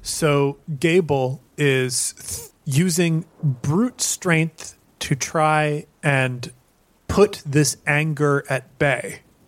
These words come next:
a thing that I'm sure Gable has tried to do in the past, and that similarly is not working. Travis,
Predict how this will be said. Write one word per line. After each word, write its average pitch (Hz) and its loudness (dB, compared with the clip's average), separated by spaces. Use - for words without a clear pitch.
a 160 4
thing 160 0
that 143 2
I'm 151 2
sure 156 0
Gable 165 0
has 160 0
tried 180 0
to 185 -6
do 196 0
in 202 0
the 208 0
past, - -4
and 170 0
that 180 0
similarly 135 -2
is 131 4
not 123 0
working. 135 -2
Travis, 208 -2